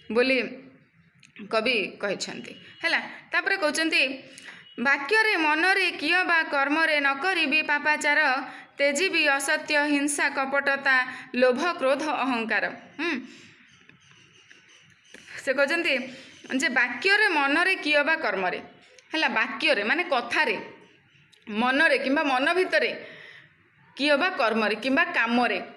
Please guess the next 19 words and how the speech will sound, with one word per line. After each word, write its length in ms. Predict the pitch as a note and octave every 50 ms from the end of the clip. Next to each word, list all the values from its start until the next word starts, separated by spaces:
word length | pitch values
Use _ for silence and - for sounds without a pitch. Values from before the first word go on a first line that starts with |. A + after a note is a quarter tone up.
| - - - - - _ _ _ -
ହେଲା, 160 | D4+ D#4 B3+ A#3+ -
କଥାରେ, 480 | - A#3 A#3 A#3 A#3 - E4+ E4 E4 E4 E4+ F4+ - - - - -
ମନ 300 | A3 A#3 A3+ B3 C#4 D#4
ଭିତରେ 680 | D#4 E4 E4+ E4+ E4 E4 D#4+ E4 F4 E4+ E4+ - - - -
କିମ୍ବା 220 | F4+ F4+ F#4 G4+
କାମରେ 520 | G4+ G4+ F4+ C#4+ C#4 C#4 C#4+ D4 C4 A3+ G3 - - - - - -
ନ 140 | A3 A3+ A3+
କରିବି 440 | A3+ - D#4+ E4 D#4 C#4 B3 C4+
ପାପାଚାର, 540 | C4+ C4 B3 A3+ A3+ A#3 A3+ A3 A#3 G#3+ G3+ G3 G3 G3 - - - -
ମୁଁ 140 | A#3 C4+ C4
ପାପ 340 | B3 A#3+ A3 G#3+ - D4 D4+
କାର୍ଯ୍ୟ 360 | D4 D4 B3 A#3 G#3+ G#3+ C#4
କରିବି 360 | D4 C#4 G#3+ G3 F#3 G3 G#3+
ନାହିଁ, 180 | A#3+ A3+ A3 F#3
ମନ 360 | F#3+ G#3+ G#3 A3 A#3+ C4 C#4
ଭିତରେ 460 | B3 B3+ A#3+ B3 - - D4+ D4+ D4
କାହା 260 | C4+ C4 B3+ C#4 C4+ B3+
ପାଇଁ 320 | B3 B3+ B3+ B3+ B3 A#3+
ପାପ 260 | A3+ A3+ G#3 G3+ -